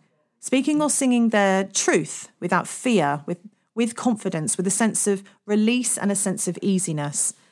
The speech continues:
That really doesn't come to someone who hasn't put the work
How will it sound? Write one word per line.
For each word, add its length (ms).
That 200
really 460
doesn't 420
come 240
to 100
someone 520
who 220
hasn't 580
put 400
the 80
work 600